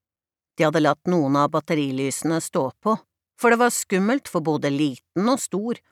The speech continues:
å våkne til bekmørke når stormen ristet hele grunnen under dem,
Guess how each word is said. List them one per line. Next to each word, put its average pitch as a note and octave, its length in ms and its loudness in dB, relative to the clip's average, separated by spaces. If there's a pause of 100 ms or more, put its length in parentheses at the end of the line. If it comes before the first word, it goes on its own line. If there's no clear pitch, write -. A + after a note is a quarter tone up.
(280)
å C#4 100 6
våkne A#3 480 0
til F#3 160 -6
bekmørke E3+ 800 -2 (340)
når G#3+ 220 2
stormen D#3+ 640 2
ristet - 560 -4
hele F3+ 420 2
grunnen C3 380 -2
under C3+ 160 0
dem, C#3 180 0